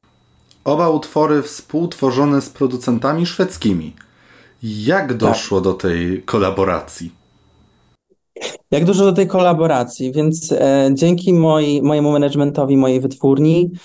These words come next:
Speaker 2: em, którzy zadbali o to, żebyśmy mogli się spotkać i stworzyć wspólnie coś. Em, i, i bardzo się cieszę, bo, bo to też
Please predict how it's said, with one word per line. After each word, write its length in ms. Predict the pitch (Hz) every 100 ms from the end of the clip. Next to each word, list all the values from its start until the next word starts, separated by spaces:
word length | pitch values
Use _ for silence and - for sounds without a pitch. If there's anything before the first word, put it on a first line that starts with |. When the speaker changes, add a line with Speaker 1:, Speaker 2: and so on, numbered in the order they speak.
| - - -
Speaker 2:
em, 880 | 139 123 123 120 120 120 120 120 123 120
którzy 580 | - 139 135 135 131 120 123 120 117 120
zadbali 500 | 127 131 131 131 120
o 160 | - 123
to, 200 | 123 120
żebyśmy 460 | 120 117 120 - 123
mogli 340 | 120 120 120
się 120 | -
spotkać 560 | 131 185 180 156 135 - _ - _ _
i 380 | 127 123 120 120
stworzyć 500 | 120 - 131 123 113
wspólnie 580 | - - - 127 123 117
coś. 560 | 120 127 120 120 - - _ - _ _ -
Em, 1200 | - 117 113 113 113 110 113 113 110 110 110 123 - -
i, 160 | 139 139
i 60 |
bardzo 280 | 131 139 131
się 160 | 131 123
cieszę, 400 | 135 113 - 117
bo, 580 | 117 120 120 120 120 120
bo 80 | 156
to 140 | -
też 640 | 127 143 - - - -